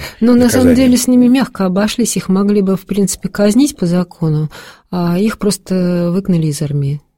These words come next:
Speaker 2: Мгм.
Speaker 1: Уволили, и всё, без выходного пособия.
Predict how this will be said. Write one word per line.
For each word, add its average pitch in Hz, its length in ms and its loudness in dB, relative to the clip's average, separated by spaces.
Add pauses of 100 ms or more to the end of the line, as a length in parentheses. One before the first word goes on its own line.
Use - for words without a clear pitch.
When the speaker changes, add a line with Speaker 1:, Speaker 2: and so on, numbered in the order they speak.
(400)
Speaker 2:
Мгм. 185 120 0
Speaker 1:
Уволили, 180 420 2
и 151 640 -6
всё, - 180 -8
без 156 160 -2
выходного 156 400 -2
пособия. 147 560 -4